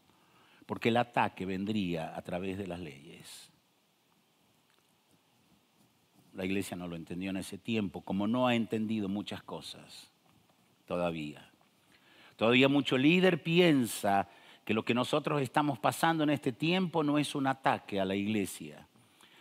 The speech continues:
porque así también hay cines, hay negocios, hay comercios que también están cerrados. Pero el ataque sutil en Occidente ha comenzado por medio de leyes,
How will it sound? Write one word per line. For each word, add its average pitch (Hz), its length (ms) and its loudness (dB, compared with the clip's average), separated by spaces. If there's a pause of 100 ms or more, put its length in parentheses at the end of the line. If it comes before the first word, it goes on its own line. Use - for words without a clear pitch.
(200)
porque 95 280 -2
así 117 280 0
también 123 480 0
hay 107 120 0
cines, 170 960 -2 (480)
hay 101 240 2
negocios, 147 800 0
hay 110 140 -2
comercios 127 680 0
que 107 120 -8
también 113 400 -2
están 110 320 -6
cerrados. 80 920 -8 (960)
Pero 90 140 -8
el 87 60 -2
ataque 107 360 -4
sutil 80 680 -10
en 80 140 -12
Occidente 90 640 -6
ha 85 40 -10
comenzado 104 720 -2
por 90 160 -8
medio 98 280 -4
de 101 80 -2
leyes, 82 720 -4